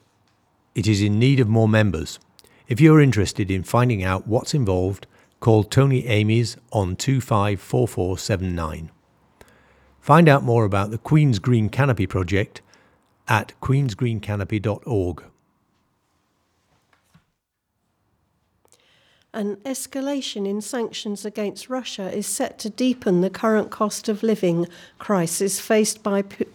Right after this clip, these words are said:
Speaker 2: people who are struggling to make ends meet across the U K.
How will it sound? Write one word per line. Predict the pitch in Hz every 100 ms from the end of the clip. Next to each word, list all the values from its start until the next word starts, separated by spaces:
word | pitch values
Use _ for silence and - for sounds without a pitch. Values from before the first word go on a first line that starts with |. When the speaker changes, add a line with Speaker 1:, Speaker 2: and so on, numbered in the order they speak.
| -
Speaker 2:
people | 240 214 202 196
who | 233 226
are | 196
struggling | - 254 240 208 180
to | 208
make | 202 196 214
ends | 196 196
meet | 208 185 - -
across | 202 - 190 -
the | 190
U | 190 180
K. | 180 214 190 165